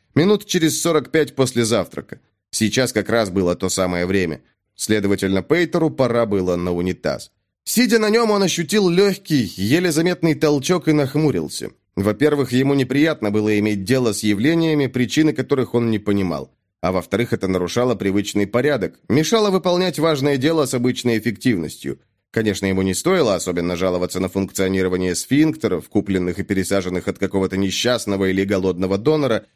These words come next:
как, собственно, и на почти целиком пересаженный желудок. Тем не менее, Пейтеру нравилось, что они функционируют хорошо. «Такой интерес к собственным внутренностям — признак болезни»,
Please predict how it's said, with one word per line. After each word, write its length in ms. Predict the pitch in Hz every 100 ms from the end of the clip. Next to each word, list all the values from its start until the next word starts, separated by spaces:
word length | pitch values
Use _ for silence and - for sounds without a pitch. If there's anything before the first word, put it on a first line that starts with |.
| _ _
как, 200 | 110 -
собственно, 580 | 104 - 101 101 98 90
и 240 | 104 101
на 120 | 104
почти 340 | 107 104 - 107
целиком 400 | 104 104 107 101
пересаженный 580 | 104 95 98 95 98 101
желудок. 520 | 135 165 104 - - _ _ _
Тем 160 | 190 185
не 80 | 180
менее, 300 | 196 190 160
Пейтеру 460 | 160 160 156 165
нравилось, 560 | 170 202 160 95 85 -
что 220 | - 98
они 160 | 95 95
функционируют 760 | 98 90 - 95 95 87 87
хорошо. 480 | - 107 - 82 - _ _ _ _ _ _ _
«Такой 300 | 113 110 208
интерес 360 | 208 196 220 202
к 60 |
собственным 560 | - 196 160 180 185 170
внутренностям — 840 | 127 180 180 185 180 - 175 120 -
признак 420 | 95 117 110 110 104
болезни», 540 | 107 101 85 85 -